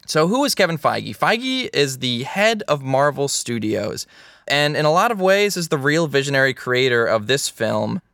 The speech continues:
and what all these Marvel films have done together in building this huge, crazy, shared fanfic <laughs> universe almost.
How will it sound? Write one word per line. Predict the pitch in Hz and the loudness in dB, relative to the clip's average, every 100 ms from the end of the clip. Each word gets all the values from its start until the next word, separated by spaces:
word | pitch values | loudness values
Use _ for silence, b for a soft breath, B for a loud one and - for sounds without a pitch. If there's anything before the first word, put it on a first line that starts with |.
| _ - | _ 0
and | 208 240 | 0 2
what | 247 | 2
all | 233 233 | 4 2
these | 220 208 | 0 0
Marvel | 185 185 180 | 2 2 0
films | - 165 156 | -2 -2 0
have | 151 | -2
done | 135 147 147 | 0 0 0
together | 147 123 127 127 - | -4 0 0 0 -4
in | 78 104 | -4 -6
building | 95 120 117 110 | 0 0 0 -2
this | 107 104 - - | -2 -4 -8 -16
huge, | - - 131 117 110 107 92 - b b - | -16 -8 -6 -4 -6 -6 -8 -14 b b -8
crazy, | 120 113 113 113 113 | -2 0 0 -2 -2
shared | - - 110 113 110 | -2 2 4 4 2
fanfic | - 123 123 127 - 160 - | 0 0 0 0 0 -2 0
<laughs> | 147 | 0
universe | 202 143 113 110 - | 2 0 0 0 -4
almost. | 120 135 107 104 - | -4 -2 -2 -4 -6